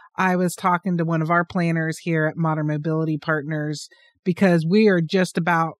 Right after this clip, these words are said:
to, um, embark on a very similar analysis for one of our clients. And I said, "Here, take these eight steps and start with this,"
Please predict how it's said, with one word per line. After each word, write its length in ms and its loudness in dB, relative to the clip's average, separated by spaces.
to, 560 0
um, 300 -2
embark 520 2
on 420 2
a 160 0
very 380 2
similar 400 2
analysis 580 -2
for 100 -6
one 140 -2
of 80 -2
our 180 -2
clients. 360 -4
And 120 -2
I 60 2
said, 220 -2
"Here, 320 0
take 280 0
these 180 2
eight 240 2
steps 580 -2
and 120 6
start 400 2
with 240 0
this," 460 -4